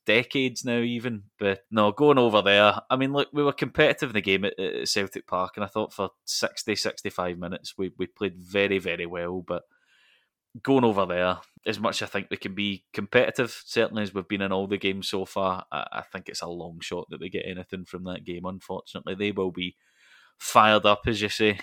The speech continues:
Um, it is really between them, I suppose, now and, and, and Feyenoord for top spot in the group, the way things have, have shaped up. So they will be right up for it. They're a top team at the end of the day. We are still that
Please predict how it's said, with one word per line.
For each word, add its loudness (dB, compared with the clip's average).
Um, -2
it -6
is -6
really -6
between -10
them, -8
I -12
suppose, -10
now -6
and, -10
and, -14
and -16
Feyenoord -8
for -6
top 2
spot 2
in 0
the 2
group, 2
the -4
way 4
things -2
have, -2
have -4
shaped 0
up. 0
So 0
they 2
will 2
be 2
right 2
up 2
for 4
it. 2
They're 0
a -2
top 0
team -10
at -6
the -6
end -4
of -2
the -4
day. -4
We 0
are 2
still 2
that 2